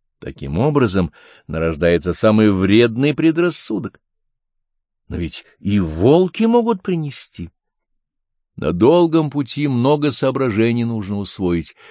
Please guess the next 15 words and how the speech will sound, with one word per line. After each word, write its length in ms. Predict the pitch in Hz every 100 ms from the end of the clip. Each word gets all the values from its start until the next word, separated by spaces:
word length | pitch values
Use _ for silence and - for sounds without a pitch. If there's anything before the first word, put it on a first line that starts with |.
| -
и 260 | - 98 98
это 500 | 95 104 131 123 143
размышление 920 | 143 120 131 120 - 113 113 110 101 _ _
полезно 720 | - 98 92 98 87 85 90 - _ -
на 140 | 92
путях 520 | 98 92 95 90 -
к 100 | -
огненному 540 | 87 78 80 78 76 71
миру. 340 | 76 78 - _ _ _ _ _ _ _ _ _ _ _ _ _ _ _ _ _
Триста 680 | - 110 123 - - 127 120 _
шестьдесят 680 | - - 87 85 - 90 87
восьмое. 520 | 90 - 80 76 76 _ _ _ _ _ _
Когда 600 | 104 95 85 82 185 208
говорю 640 | 127 98 90 95 175 147 -
«берегись», 1000 | 82 85 76 73 67 113 196 - -